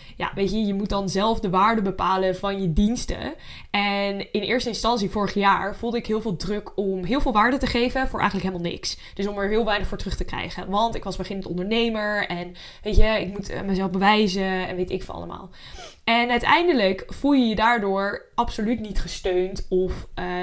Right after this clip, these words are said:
dat je, eh, weet je, dat je eigenlijk als je beste, nou ja, je beste zelf kan komen opdagen. Ehm,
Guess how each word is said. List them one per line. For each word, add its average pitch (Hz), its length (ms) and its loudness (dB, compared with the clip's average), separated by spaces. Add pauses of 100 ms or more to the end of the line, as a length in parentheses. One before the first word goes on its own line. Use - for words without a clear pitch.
dat 185 200 0
je, 196 120 -4
eh, 185 140 -2 (220)
weet 180 180 -6
je, 247 100 -2
dat 202 160 -4
je 202 180 -4
eigenlijk 185 320 -2
als 180 120 -4
je - 100 -4
beste, 190 600 8 (160)
nou 190 200 -6
ja, 170 60 -6
je 165 160 -2
beste 185 260 2
zelf 180 260 -2
kan 180 160 -8
komen 175 180 -4
opdagen. 196 500 -8 (540)
Ehm, 185 580 -2